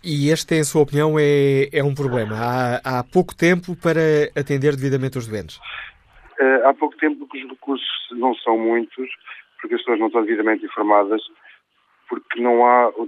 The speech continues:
Speaker 2: de certa forma, neste momento, uma união de esforços no sentido de transmitir a informação que cada vez está mais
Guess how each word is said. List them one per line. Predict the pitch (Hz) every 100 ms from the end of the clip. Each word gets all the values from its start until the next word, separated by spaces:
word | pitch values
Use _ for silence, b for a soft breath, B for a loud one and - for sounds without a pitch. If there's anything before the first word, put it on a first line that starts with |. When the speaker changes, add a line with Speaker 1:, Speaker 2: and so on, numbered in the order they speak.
| -
Speaker 2:
de | 117 104 107 - -
certa | 113 117
forma, | 117 107
neste | 113 101 110 107 -
momento, | 117 113 117
uma | 120 120
união | 120 117 120 113 113 120 123 131 _ _ _ _ B - -
de | 104 113
esforços | - - 101 101 98 - 101
no | 107 104
sentido | 113 101 - 104
de | 104 113 -
transmitir | 113 98 107 - 110
a |
informação | 104 - 104 101 - 104
que | 101 _
cada | 110 107
vez | 104 104
está | 107
mais | 101 101